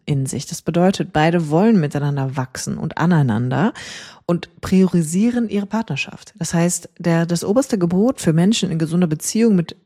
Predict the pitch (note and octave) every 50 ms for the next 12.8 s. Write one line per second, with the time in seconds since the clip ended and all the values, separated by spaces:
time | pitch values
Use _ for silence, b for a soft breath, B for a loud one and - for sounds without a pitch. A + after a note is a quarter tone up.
0 | _ - D#3 D#3+ E3 D#3+ - - E3 D#3 - F#3+ G3+ - G3 F3+ E3+ E3 D#3+ D#3+
1 | - - _ _ - _ - G#3+ A#3 C4 A3 E3+ - - - D3 - - F3+ A#3
2 | - B B B B B B B B B - F#3 - - F3+ E3+ A3+ A#3+ C#4+ C#4
3 | - - F3+ E3+ D3+ D#3 F3+ G3+ G#3+ - - F3 D#3+ D3+ D3 D#3+ F3 F#3+ B3+ D#4+
4 | - _ _ _ _ _ _ _ _ _ _ _ _ _ _ _ _ - - -
5 | - D3+ D3 F#2 D3+ D#3 D3+ D3 - - D#3 D#3+ D#3 - D#3+ D#3 D3+ D3 C#3+ D3
6 | - - - - D3 - - - D3+ C#3 - - - - _ _ - D#3 D3 D#3
7 | D3 C#3 C#3+ C#3+ C#3 D#3 D#3+ - - - E3+ D3+ - - C3 C#3 C3 B2+ - -
8 | C3+ C#3 D3 D#3+ E3+ - - - E3 - - - D3 D3 D#3+ F#3+ A3 B B B
9 | B B B B B B B B - E3 D#3 D3 - - - - - - - -
10 | - - F3 F3+ F#3 F3+ F#3 F#3 - - E3+ - - F3 F3 - - G3+ G#3 G#3+
11 | - - E3 D3+ D3 D3 D3 D3 D#3 D#3+ - - - - E3 - - - F3+ G3
12 | G3 - - - D#3+ D#3+ D#3+ D#3+ D3+ D3+ D3 D3 D3+ D#3 -